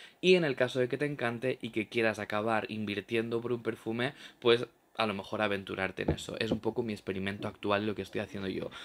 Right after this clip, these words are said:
Os digo otra cosa, que a lo mejor me compro la versión original, Bianco Latte, y ni me dura ni me huele igual. También os tengo que decir que esta duración que está viendo en mi piel, eh, quiero advertiros de que, como siempre ya sabéis, y si no lo sabéis, pues a partir de ahora os lo comento,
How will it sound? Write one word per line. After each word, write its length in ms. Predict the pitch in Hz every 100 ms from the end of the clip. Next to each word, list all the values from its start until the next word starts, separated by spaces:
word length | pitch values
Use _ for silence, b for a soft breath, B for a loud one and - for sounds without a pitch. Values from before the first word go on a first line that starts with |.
| B
Os 180 | 123 123
digo 140 | 196
otra 180 | 151 117
cosa, 320 | 180 120 98
que 80 | 107
a 20 |
lo 100 | 104
mejor 320 | 110 117 143 170
me 100 | 170
compro 220 | 147 127
la 100 | 120
versión 280 | 117 117 113
original, 480 | 113 - 107 143
Bianco 220 | 135 110 107
Latte, 340 | 110 160 214 B B -
y 100 | 135
ni 140 | 120
me 100 | 101
dura 260 | 98 117 170
ni 100 | 160
me 120 | 113
huele 220 | 104 123 107
igual. 320 | 104 165 120
También 280 | 104 107 120
os 100 | -
tengo 160 | 127
que 80 | 120
decir 240 | 117 127
que 100 | -
esta 160 | 113 123
duración 480 | 120 117 113 127 117
que 100 | -
está 140 | -
viendo 240 | 107 117 117
en 80 |
mi 120 | 117 113
piel, 340 | 123 123 - B B B
eh, 260 | 117 104 95
quiero 200 | 110 110
advertiros 560 | 120 113 110 117 127 117
de 120 | 104
que, 280 | 101 98 - _ _ 120
como 220 | 104 101
siempre 400 | 101 110 117 117
ya 120 | 117 117
sabéis, 380 | 117 117 117 104
y 60 |
si 100 | 90
no 60 | 95
lo 100 | 104
sabéis, 320 | 107 107 110
pues 280 | - 87 -
a 100 | -
partir 300 | 92 - 95
de 60 | 98
ahora 180 | 101 104
os 80 |
lo 80 | 101
comento, 480 | 107 113 113 127